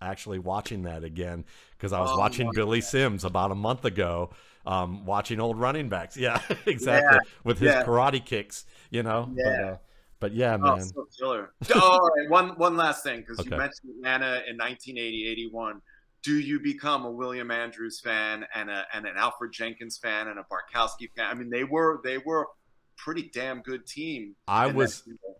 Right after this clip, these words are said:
Speaker 1: I was dyed-in-the-wool Cleveland Browns fan, but I loved
Speaker 2: I
Speaker 1: William
Speaker 2: love
Speaker 1: Andrews. And
Speaker 2: He was
Speaker 1: I,
Speaker 2: great.
Speaker 1: and he's one of the, and I'm glad you brought him up, because anyone who listens to my stuff on a regular basis, at least once a year,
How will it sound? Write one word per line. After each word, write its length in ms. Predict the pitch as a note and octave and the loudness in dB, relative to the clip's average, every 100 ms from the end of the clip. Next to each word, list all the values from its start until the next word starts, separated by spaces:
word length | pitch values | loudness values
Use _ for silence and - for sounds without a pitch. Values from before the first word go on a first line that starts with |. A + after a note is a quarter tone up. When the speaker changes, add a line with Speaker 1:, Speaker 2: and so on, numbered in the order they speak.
| - | 0
Speaker 1:
I 220 | A2+ C3 | 4 4
was 260 | C3 A2 F2 | 4 0 -2
dyed-in-the-wool 1000 | F#2 G#2+ A#2 A#2+ A#2 G2+ G#2 G#2+ G#2 F#2+ | -2 2 2 2 -2 -4 0 0 0 -2
Cleveland 460 | - A2+ G2+ F#2+ | -4 -4 -2 -4
Browns 320 | F2+ G2 G#2 - | -2 -4 -4 -6
fan, 380 | A2 G#2 G2+ | -6 -6 -6
but 200 | E2 E2 | -8 -10
I 160 | E2 E2+ | -6 -6
loved 480 | E2 D#2+ F2+ F#2+ F#2 | -6 -4 -2 -2 -2
Speaker 2:
I 80 | F#2+ | 0
Speaker 1:
William 320 | G2 G#2+ A2+ | 2 4 2
Speaker 2:
love 80 | F#2+ | 0
Speaker 1:
Andrews. 560 | F#2+ F2+ D2 C2 - _ _ _ | -2 -6 -12 -14 -20 _ _ _
And 160 | - G#2+ | -6 4
Speaker 2:
He 60 | D3 | 6
was 100 | A#2 | 6
Speaker 1:
I, 80 | A2+ | 2
Speaker 2:
great. 200 | G#2+ F#2 B2 | -2 -4 -2
Speaker 1:
and 160 | A#2+ | -2
he's 260 | G#2 C3 B2 | 0 -2 0
one 220 | B2+ B2 | 2 2
of 80 | A2+ | 0
the, 160 | B2 | 0
and 100 | A#2 | 0
I'm 140 | A#2 A2+ | 0 0
glad 300 | G#2+ A2 A#2+ | 0 0 -2
you 80 | A2 | 0
brought 240 | A#2+ A2+ | 2 2
him 180 | A#2+ A#2+ | 0 0
up, 240 | G2+ - | -2 -2
because 300 | F2+ G#2+ F2 | -12 -8 -6
anyone 340 | G#2 A#2+ B2 A#2+ | -4 -4 -4 -4
who 140 | A#2 | -4
listens 420 | G2+ A2+ A#2+ G#2 | -4 -6 -8 -10
to 80 | - | -10
my 200 | G#2 G2+ | -6 -8
stuff 340 | - - G#2+ A2 | -8 -8 -6 -6
on 80 | G2+ | -6
a 40 | |
regular 280 | G2+ G#2 G2+ | -6 -4 -4
basis, 400 | G2+ G#2+ B2 F#2 | -4 -6 -8 -12
at 140 | G2 | -10
least 240 | G2 G#2+ A2 | -10 -10 -8
once 280 | G2+ G2 G#2+ | -8 -6 -8
a 20 | |
year, 400 | F#2+ G2 E2 | -6 -4 -6